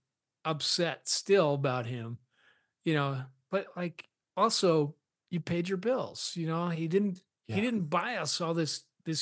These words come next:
Speaker 1: huge touring rig, but he also kept the costs down. And that was his thing. He didn't, he didn't know you needed a, a wedge so you could <laughs> hear yourself.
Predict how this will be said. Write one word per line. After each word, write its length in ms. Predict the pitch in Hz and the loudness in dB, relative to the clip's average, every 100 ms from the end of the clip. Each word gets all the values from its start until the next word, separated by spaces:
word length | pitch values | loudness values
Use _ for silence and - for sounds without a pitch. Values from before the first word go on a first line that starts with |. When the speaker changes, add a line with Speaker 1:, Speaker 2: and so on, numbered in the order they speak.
| - | -2
Speaker 1:
huge 360 | 180 180 147 - | 0 2 0 -4
touring 480 | - 226 214 147 135 | -4 0 2 0 0
rig, 340 | 127 123 135 131 _ _ _ _ _ _ _ _ - | -2 -4 -6 -10 _ _ _ _ _ _ _ _ 4
but 400 | 202 196 175 - _ _ _ _ | 6 8 4 -4 _ _ _ _
he 160 | - 151 | -2 0
also 320 | 135 131 156 | 0 -2 -4
kept 260 | - 165 - | -4 -8 -8
the 60 | |
costs 400 | 180 - - - | -10 -8 -8 -8
down. 300 | 143 127 147 | -8 -10 -6
And 160 | 160 175 | 2 2
that 140 | 208 | 2
was 160 | 196 185 | -2 -2
his 200 | 202 - | -2 -4
thing. 280 | 277 135 113 | -4 -6 -4
He 120 | 165 | -4
didn't, 240 | 233 226 _ _ _ | -4 -6 _ _ _
he 80 | 294 | -4
didn't 240 | 277 180 160 | -2 2 4
know 160 | 151 | 6
you 220 | 151 151 | 6 4
needed 340 | 156 156 147 143 | 4 4 2 2
a, 140 | 135 131 - 156 | -2 -6 -10 -6
a 80 | |
wedge 760 | 143 135 127 139 170 170 - - _ _ _ - | -6 -4 -4 -2 -2 0 -2 -4 _ _ _ -6
so 160 | - 160 | 2 4
you 160 | 156 | 4
could 160 | 147 143 | 4 2
<laughs> 80 | 135 | 0
hear 220 | 175 180 | -2 0
yourself. 640 | 175 180 - 190 202 | 0 0 0 0 0